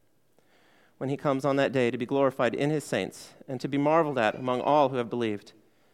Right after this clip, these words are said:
because our testimony to you was believed. To this end, we always pray for you, that our God may make you worthy of his calling and may fulfill every resolve for good and every work of faith by his power,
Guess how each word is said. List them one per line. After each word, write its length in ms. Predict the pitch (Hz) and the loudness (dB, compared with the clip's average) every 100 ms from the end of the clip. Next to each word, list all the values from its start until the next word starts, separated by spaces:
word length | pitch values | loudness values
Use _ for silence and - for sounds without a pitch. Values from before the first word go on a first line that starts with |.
| _ _ _ _ | _ _ _ _
because 180 | - 127 | -12 -4
our 80 | 127 | 0
testimony 560 | 165 139 - 131 120 | 2 0 0 -4 -4
to 160 | 117 127 | -6 -6
you 120 | 120 | -2
was 220 | 120 135 127 | 0 0 -2
believed. 440 | 104 98 104 - - _ _ _ _ _ _ _ _ - - _ | -8 -8 -10 -18 -20 _ _ _ _ _ _ _ _ -20 -20 _
To 100 | 180 | 2
this 200 | 202 202 | 2 6
end, 300 | 175 143 135 | 4 4 0
we 100 | 147 | -2
always 380 | 139 160 156 143 | 2 4 2 0
pray 240 | - 151 | -2 0
for 280 | 139 - 131 | 0 -2 -4
you, 180 | 113 101 - _ _ _ - | -4 -8 -14 _ _ _ -2
that 80 | 131 | 0
our 60 | |
God 420 | 131 147 156 151 - | 2 4 4 2 -4
may 140 | 143 | -4
make 240 | 139 143 139 | 0 -2 -2
you 80 | 127 | -2
worthy 320 | 147 165 175 | 0 2 2
of 80 | 165 | 0
his 100 | 160 | -2
calling 440 | 147 131 117 110 - _ _ _ _ _ _ _ | 0 0 0 -4 -10 _ _ _ _ _ _ _
and 140 | - 143 | -2 0
may 80 | |
fulfill 340 | 160 156 180 160 | 0 -2 0 2
every 180 | 165 185 | 2 4
resolve 400 | 190 165 151 139 | 2 2 2 0
for 120 | - | -2
good 340 | 127 139 156 160 | -2 0 0 -2
and 160 | 135 | -2
every 160 | 139 156 | 0 0
work 240 | 147 147 | 0 -2
of 100 | 147 | -2
faith 300 | - 147 120 | -2 0 0
by 160 | - 127 | 0 -2
his 140 | 131 | -2
power, 400 | - 135 117 107 | -6 -4 -2 -4